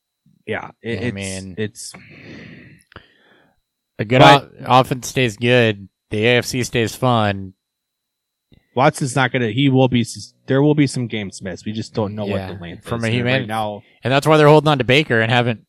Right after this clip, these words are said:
Speaker 2: moved him and aren't
Speaker 1: there's so
Speaker 2: budging
Speaker 1: many
Speaker 2: on
Speaker 1: rumors
Speaker 2: that.
Speaker 1: on that
Speaker 2: Yeah.
Speaker 1: too. Yeah, it, it, it's, it's stemming from they tanked Baker's value. Cleveland fucked this up from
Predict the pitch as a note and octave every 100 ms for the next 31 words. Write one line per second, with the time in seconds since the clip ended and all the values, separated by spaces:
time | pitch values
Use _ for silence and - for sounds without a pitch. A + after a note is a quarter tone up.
0 | - A2+ C#3 C#3 C#3+ D3 D3 C3 A#2+ A2+
1 | A2 G#2+ B2 C3 C3 B2 - D3+ - -
2 | D3+ D#3+ D3+ C3+ C3+ C3+ C3 G2+ A#2+ A#2
3 | A2+ G#2 G#2 A#2+ A2+ G#2+ A2 G#2 - -
4 | - A#2+ A2 A#2+ B2+ B2 - B2+ - -
5 | - D3 C#3+ C#3 B2+ - C3 B2 A#2+ -
6 | _ _ _ D3 F#3 - D3 D#3 D3 -
7 | C3 B2 A#2 A2 G2+ - - _ _ _
8 | _ - G#2+ A2 G2 F#2 E2 E2+ - _
9 | _ F#3+ A#3 C#3+ - - C#3+ - A2+ -
10 | - G2 E2+ _ _ _ - A3+ G#2 F2